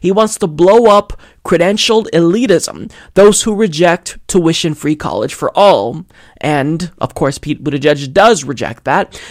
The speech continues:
Nina Turner says, "Bernie Sanders supporters are not the same as Trump fans.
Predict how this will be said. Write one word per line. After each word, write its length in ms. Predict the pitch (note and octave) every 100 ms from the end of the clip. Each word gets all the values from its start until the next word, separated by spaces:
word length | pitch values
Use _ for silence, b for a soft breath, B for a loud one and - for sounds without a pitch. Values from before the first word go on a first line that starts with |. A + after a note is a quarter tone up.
| B
Nina 260 | F#3+ G#3 G3
Turner 320 | - G#3+ G3+
says, 320 | - F#3 E3
"Bernie 300 | D3+ F#3+ A#3+
Sanders 360 | - G3 F3+ -
supporters 420 | F3+ F#3+ F3 E3 -
are 100 | F3
not 260 | F3 A#3 -
the 80 |
same 360 | - - G3+ F#3
as 120 | E3+
Trump 360 | - A3 A3+ G#3+
fans. 320 | F#2 F#2